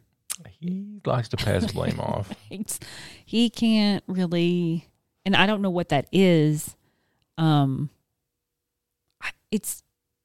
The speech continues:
Speaker 2: <laughs> I don't mean this in a bad way, but I get a little, like, anxious if a phone, if my phone rings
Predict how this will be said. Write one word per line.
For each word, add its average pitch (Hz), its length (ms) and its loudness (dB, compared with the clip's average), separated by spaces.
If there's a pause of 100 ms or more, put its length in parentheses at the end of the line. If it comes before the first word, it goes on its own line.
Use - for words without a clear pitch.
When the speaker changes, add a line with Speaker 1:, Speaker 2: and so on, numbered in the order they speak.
(120)
Speaker 2:
<laughs> - 1200 -20
I 208 80 2
don't 269 160 2
mean 247 120 4
this 208 160 2
in 175 60 4
a 160 60 4
bad 156 220 4
way, 160 100 4
but 165 120 4
I 170 60 2
get 208 360 0
a 233 60 0
little, 190 400 2
like, 160 640 -4 (800)
anxious 151 760 -2 (140)
if 165 160 0
a 160 60 -2
phone, 180 520 0
if - 100 -4
my 156 100 0
phone 180 400 0
rings 143 680 -6